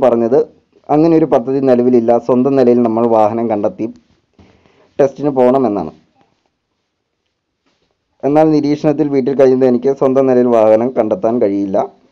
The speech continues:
സ്വന്തമായ വാഹനവുമില്ല. അപ്പോൾ അങ്ങനെയുള്ള ആളുകൾ എന്താണ് ചെയ്യുക എന്നതിന്, ഏഹ്, ഒരു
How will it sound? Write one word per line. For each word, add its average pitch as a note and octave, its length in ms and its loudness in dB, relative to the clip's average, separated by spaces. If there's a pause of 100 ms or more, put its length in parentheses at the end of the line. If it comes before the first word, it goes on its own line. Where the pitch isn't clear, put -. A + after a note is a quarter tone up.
(1400)
സ്വന്തമായ D#3 480 2
വാഹനവുമില്ല. A#2+ 580 0 (140)
അപ്പോൾ A#2 180 -2
അങ്ങനെയുള്ള D3+ 360 2 (100)
ആളുകൾ C#3 260 4 (140)
എന്താണ് B2+ 540 0 (100)
ചെയ്യുക A#2 240 2 (160)
എന്നതിന്, A2 360 -4 (1600)
ഏഹ്, A#2 340 0 (120)
ഒരു A#2+ 140 -2